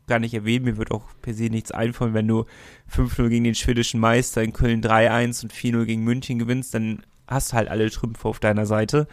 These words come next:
Ähm, es war wirklich lässig. Und diese Abwehr, ich hatte es im, im Intro gesagt, zwölf zu eins Tore. Das ist abgefahren. Ist das ein Tor? Und guck dir nochmal die Gegner an, Malte.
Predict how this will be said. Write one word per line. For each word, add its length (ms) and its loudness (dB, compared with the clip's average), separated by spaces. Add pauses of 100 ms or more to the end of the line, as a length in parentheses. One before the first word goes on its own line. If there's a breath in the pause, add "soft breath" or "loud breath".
(1000 loud breath)
Ähm, 520 2 (240)
es 160 -4
war 220 2
wirklich 680 -2 (100)
lässig. 640 -2
Und 300 -4
diese 240 -2
Abwehr, 720 0
ich 180 -6
hatte 240 -2
es 240 -2
im, 460 0
im 80 -2
Intro 280 0
gesagt, 300 -4
zwölf 420 -2
zu 200 -6
eins 540 -4
Tore. 640 0 (220)
Das 180 -8
ist 280 -8
abgefahren. 680 -6 (180)
Ist 140 -14
das 200 -12
ein 500 0
Tor? 440 2
Und 320 -8 (280)
guck 240 2
dir 100 2
nochmal 240 2
die 140 -4
Gegner 380 0
an, 100 -2
Malte. 420 -2